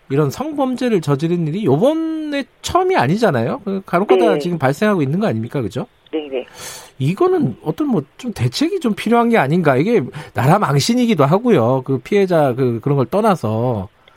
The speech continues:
Speaker 1: 그 어떤 좀 대책이 필요한 거 아닌가요?
Speaker 2: 네, 이건 사실 외교관의 행동은 사실 단순한 개인의 문제라고 볼 수는 없고,
Speaker 1: 네.
Speaker 2: 결국에는 국격과 국익의 문제와도 연결이 되는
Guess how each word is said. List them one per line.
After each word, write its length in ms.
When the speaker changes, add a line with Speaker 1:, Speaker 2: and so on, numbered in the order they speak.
Speaker 1:
그 180
어떤 320
좀 140
대책이 320
필요한 320
거 40
아닌가요? 440
Speaker 2:
네, 300
이건 180
사실 180
외교관의 680
행동은 440
사실 220
단순한 440
개인의 360
문제라고 520
볼 160
수는 220
없고, 640
Speaker 1:
네. 60
Speaker 2:
결국에는 520
국격과 600
국익의 600
문제와도 500
연결이 420
되는 340